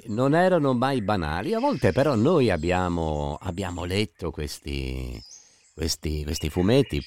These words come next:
pensando forse a una loro semplicità, però, eh, Felice Accrocca ci porta nella condizione di comprendere che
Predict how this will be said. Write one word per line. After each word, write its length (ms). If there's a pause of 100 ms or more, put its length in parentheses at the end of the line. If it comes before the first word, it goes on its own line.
pensando 600
forse 360
a 60
una 200
loro 220
semplicità, 840
però, 260 (600)
eh, 100
Felice 340
Accrocca 380
ci 260
porta 480
nella 240
condizione 520
di 100
comprendere 680
che 300